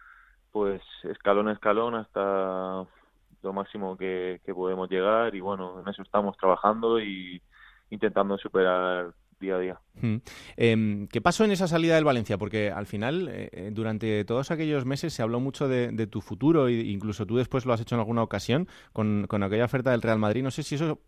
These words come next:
Speaker 2: aunque pertenece al pasado, pero si lo tienes guardado dentro.
Speaker 1: No, tú lo has dicho, eso pertenece al pasado. Yo ahora estoy centrado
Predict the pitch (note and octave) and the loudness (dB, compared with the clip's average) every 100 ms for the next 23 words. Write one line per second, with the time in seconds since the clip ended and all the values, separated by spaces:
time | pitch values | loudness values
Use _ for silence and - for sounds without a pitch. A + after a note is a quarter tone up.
0 | - - A2 G#2+ G#2+ A2+ B2+ D#3+ D3+ C3+ | -12 -4 -2 2 0 0 0 0 2 2
1 | C3+ E3 C#3 A#2 - - - - A2+ A2 | 2 2 2 0 -2 -16 -20 -8 -4 0
2 | C3 D3 C3+ B2 A#2+ G2 F2 G2+ - _ | 2 4 4 6 4 2 -2 -8 -18 _
3 | _ _ _ _ _ - B2+ G2+ G#2+ G#2 | _ _ _ _ _ -2 0 0 0 -2
4 | G#2 G#2+ G2 F#2+ G2 F#2+ F#2 F#2 F#2+ - | -2 -8 -10 -10 -10 -10 -10 -8 -8 -6
5 | F2+ G#2 A2 G2 F#2+ F#2 F#2+ F#2 G2 F#2 | -4 -2 0 0 0 2 2 0 -6 -8
6 | F#2 - F#2+ F#2+ F#2+ F#2 | -10 0 2 4 4 2